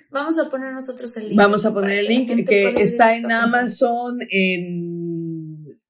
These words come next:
Speaker 2: au-, en libro digital, pero puede uno pedirlo también impreso allí, y en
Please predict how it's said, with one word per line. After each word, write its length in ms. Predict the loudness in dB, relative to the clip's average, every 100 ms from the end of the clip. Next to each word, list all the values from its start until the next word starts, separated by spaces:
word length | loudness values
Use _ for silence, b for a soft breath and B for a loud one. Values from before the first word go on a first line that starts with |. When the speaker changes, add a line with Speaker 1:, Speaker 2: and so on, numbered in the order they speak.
| _
Speaker 2:
au-, 260 | 2 2 4
en 380 | 2 2 0 -4
libro 580 | -2 0 4 6 6 6
digital, 680 | 2 -2 0 4 4 4 2
pero 220 | 2 2
puede 260 | 2 2 2
uno 240 | 0 -2
pedirlo 480 | 0 0 0 0 2
también 400 | 2 2 0 -4
impreso 760 | -4 0 2 4 2 0 -2 -2
allí, 560 | 0 2 2 2 2 -2 B B 0
y 220 | 4 6
en 420 | 4 0 -6 -6